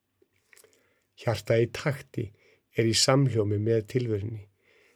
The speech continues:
Það harmonerar við alheiminn sem á mörgum öðrum tungumálum heitir universe eða eitt vess. Samhljómur og ómun er taktur tilverunnar, eins og trommuleikari slær þitt hjarta þinn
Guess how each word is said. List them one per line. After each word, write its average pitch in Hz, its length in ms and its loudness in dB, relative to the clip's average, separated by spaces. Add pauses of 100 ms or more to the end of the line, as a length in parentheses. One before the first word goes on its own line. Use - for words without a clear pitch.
(100)
Það 104 260 -6
harmonerar 104 800 0
við 110 160 -2
alheiminn 107 640 -2 (380)
sem 113 280 0
á 110 80 0
mörgum 135 600 2
öðrum 117 260 2
tungumálum 113 640 -2
heitir 104 480 -4 (320)
universe 117 1040 0 (360)
eða 110 280 0
eitt - 340 -4
vess. - 460 -4 (480)
Samhljómur 117 840 2
og - 140 0 (140)
ómun 101 280 -2 (380)
er 104 160 -6
taktur 131 560 -6
tilverunnar, 101 560 -2 (420)
eins 104 200 -2
og 101 120 -4
trommuleikari 113 800 2
slær 127 440 0
þitt 104 300 -6
hjarta 117 380 -6
þinn 127 300 0